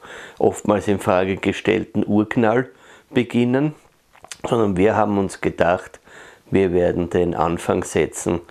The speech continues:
mit dem alten Babylonien,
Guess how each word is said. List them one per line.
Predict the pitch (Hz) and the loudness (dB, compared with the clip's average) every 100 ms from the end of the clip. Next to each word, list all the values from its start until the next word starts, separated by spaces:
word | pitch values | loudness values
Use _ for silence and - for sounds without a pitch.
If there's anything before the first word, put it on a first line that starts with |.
| - - _ | -20 -20 _
mit | 95 - | -2 0
dem | 92 | 0
alten | - 76 80 - 87 | 0 0 -2 -4 -4
Babylonien, | - 82 78 87 82 80 82 87 - - | 0 0 0 -2 0 0 0 -2 -2 -6